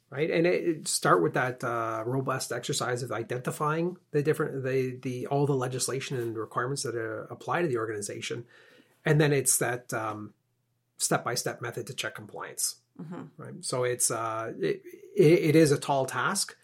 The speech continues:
Speaker 1: but you're gonna let, wanna make sure you leave yourself time to be able to adequately address it.
Speaker 2: Yeah, I'm gonna, I'm gonna extend that, I think, um, and, and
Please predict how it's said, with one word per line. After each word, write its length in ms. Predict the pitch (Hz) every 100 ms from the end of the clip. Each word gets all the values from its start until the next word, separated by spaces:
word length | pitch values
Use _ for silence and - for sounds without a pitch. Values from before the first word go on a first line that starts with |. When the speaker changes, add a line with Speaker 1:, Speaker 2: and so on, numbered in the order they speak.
| _ _ -
Speaker 1:
but 140 | 143
you're 80 | 135
gonna 200 | 135 127
let, 200 | 120 127
wanna 340 | 160 151 123 120
make 120 | 117
sure 140 | -
you 160 | 120 113
leave 160 | 120 113
yourself 300 | 113 107 -
time 280 | 120 113 107
to 80 |
be 80 | 120
able 120 | 107 110
to 60 |
adequately 420 | 107 113 110 113 117
address 280 | - -
it. 140 | - - _ _
Speaker 2:
Yeah, 180 | - - -
I'm 100 | 214
gonna, 240 | 226 226 -
I'm 160 | 214
gonna 220 | 214 208
extend 520 | 196 - - 226 226 240
that, 240 | 254 269
I 80 | 220
think, 400 | 233 254 277 214
um, 380 | 190 175 175 -
and, 340 | 185 180 175 -
and 160 | 175